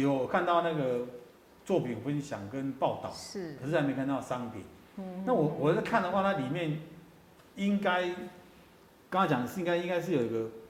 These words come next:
Speaker 1: 软软的软，软袋之类，
Speaker 2: 哦，
Speaker 1: 就是我们吹气球，
Speaker 2: 里面还有，
Speaker 1: 对不对？
Speaker 2: 里面还有一个软袋。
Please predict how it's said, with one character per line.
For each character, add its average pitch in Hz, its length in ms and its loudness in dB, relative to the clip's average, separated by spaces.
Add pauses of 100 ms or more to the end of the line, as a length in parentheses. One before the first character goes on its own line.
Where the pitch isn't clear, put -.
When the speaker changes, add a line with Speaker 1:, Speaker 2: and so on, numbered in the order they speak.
(160)
Speaker 1:
软 143 200 4
软 120 180 2
的 110 80 -6
软， 107 360 -2
软 104 240 -4
袋 131 240 2
之 127 220 -6
类， 131 180 0
Speaker 2:
哦， 156 180 6
Speaker 1:
就 - 80 4
是 - 60 6
我 131 60 4
们 214 100 4
吹 180 160 12
气 - 20 10
球， - 0 -
Speaker 2:
里 - 0 -
面 - 0 -
还 190 140 8
有， 123 460 6
Speaker 1:
对 160 100 8
不 165 60 10
对？ - 0 -
Speaker 2:
里 170 60 12
面 262 100 10
还 247 100 8
有 226 60 6
一 - 20 2
个 226 80 4
软 175 260 4
袋。 175 280 2